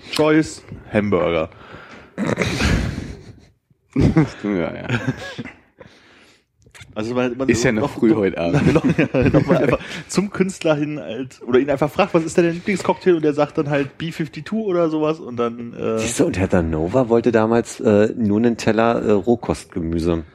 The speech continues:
Speaker 2: Darf man das eigentlich so verbrennen hier?
Speaker 3: Weiß ich nicht. Was soll denn passieren, dass Herr Danova den, also, da bin ich jetzt gerade, denke mir so, was soll denn sein?
Speaker 2: Oh, so fängt immer der Untergang an.
Speaker 3: Geht los, meinst du?
Speaker 2: Ja.
Speaker 1: <laughs> Geht los, Untergang.
Speaker 3: <laughs> Nee, da, da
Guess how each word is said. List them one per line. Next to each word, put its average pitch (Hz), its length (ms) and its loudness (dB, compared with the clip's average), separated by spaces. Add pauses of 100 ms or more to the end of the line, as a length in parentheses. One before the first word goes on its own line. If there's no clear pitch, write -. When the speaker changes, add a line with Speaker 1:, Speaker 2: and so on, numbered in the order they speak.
(220)
Speaker 2:
Darf 87 180 -6
man 120 160 -4
das 110 160 0
eigentlich 104 160 -2
so - 80 -8
verbrennen 101 460 -4
hier? 143 180 -8
Speaker 3:
Weiß 131 120 -2
ich 220 120 2
nicht. - 360 -8 (600)
Was 92 100 0
soll 98 100 4
denn 92 80 -2
passieren, 110 360 4
dass 90 160 2
Herr 92 80 4
Danova 92 380 4
den, 107 200 0
also, 85 380 -4 (100)
da 85 120 0
bin 92 160 -2
ich 95 120 2
jetzt 95 200 0
gerade, 85 300 0
denke 87 260 0
mir 90 120 0
so, 85 300 0
was - 140 -6
soll 82 80 2
denn 82 80 -2
sein? 85 320 0 (180)
Speaker 2:
Oh, 76 520 -6
so - 140 -6
fängt - 220 -2
immer 80 120 0
der - 100 -4
Untergang - 340 -4
an. 92 180 -6 (520)
Speaker 3:
Geht 95 160 2
los, 101 420 2
meinst 127 240 0
du? 202 60 -4
Speaker 2:
Ja. 139 880 -4 (240)
Speaker 1:
<laughs> - 140 -20
Geht 190 140 0
los, 233 200 2
Untergang. 85 460 -6
Speaker 3:
<laughs> 85 120 -2 (1400)
Nee, 85 440 -4
da, 82 100 -2
da - 240 -12